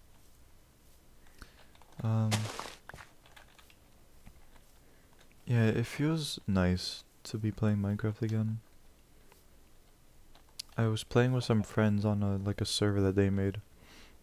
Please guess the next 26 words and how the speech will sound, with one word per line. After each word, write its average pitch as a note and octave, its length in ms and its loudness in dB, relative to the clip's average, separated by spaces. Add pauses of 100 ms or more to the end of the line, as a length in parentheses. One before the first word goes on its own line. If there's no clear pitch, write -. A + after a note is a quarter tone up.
(100)
and G#2 220 0
we G#2+ 100 0
played A2+ 320 2
for, - 160 -4
like, F#2+ 300 2 (180)
eight G#2 180 6
hours F#2 320 4
straight. F#2 440 0 (760)
And G#2 100 2
I, G2+ 100 4 (140)
I'm G#2+ 220 4
gonna A#2+ 120 0
tell A2 220 4
you A2+ 200 2
guys, A#2 520 2
it A2 120 0
was, A2 280 -2
like, G2 260 -2
pri-, G2+ 260 2
probably G#2+ 360 0
the F#2+ 120 2
best F#2+ 320 2
experience G2 420 -2
I've G2 80 0
ever F#2 200 0
had. F#2+ 360 -2